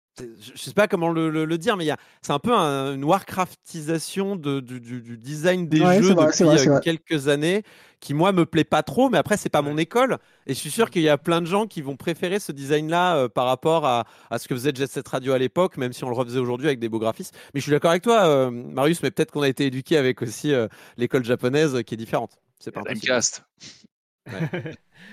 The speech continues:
Speaker 3: Euh, Knockout City, euh, disponible sur E A Play, sur Game Pass et ailleurs, bien sûr, une vingtaine d'euros.
Speaker 1: Ouais, c'est le
Speaker 3: Euh,
Speaker 1: seul jeu à vingt euros de cette émission, donc, euh.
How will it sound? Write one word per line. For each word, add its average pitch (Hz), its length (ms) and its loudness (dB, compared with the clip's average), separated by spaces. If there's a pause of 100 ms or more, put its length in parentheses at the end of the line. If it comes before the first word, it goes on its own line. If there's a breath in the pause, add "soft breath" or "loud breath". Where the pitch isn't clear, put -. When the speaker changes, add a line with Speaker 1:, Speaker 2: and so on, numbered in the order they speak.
(300 loud breath)
Speaker 3:
Euh, 165 340 0
Knockout 247 400 -2
City, 233 540 -10
euh, 190 180 -6
disponible 185 380 -12
sur 185 220 -8
E 175 180 -4
A - 20 0
Play, 175 300 -8
sur 170 180 -10
Game 151 200 -12
Pass 156 320 -10
et 165 240 -4
ailleurs, 180 680 0
bien 175 220 -6
sûr, 202 380 -8
une 175 280 -6
vingtaine 185 640 -8
d'euros. 208 520 -4
Speaker 1:
Ouais, 175 220 2 (100)
c'est 165 140 2
le 180 80 4
Speaker 3:
Euh, 180 40 -2
Speaker 1:
seul 208 200 2
jeu 208 160 0
à 202 60 0
vingt 202 180 0
euros 208 240 6
de 196 100 6
cette 180 220 -2
émission, 214 460 -2
donc, 160 180 -6
euh. 170 80 0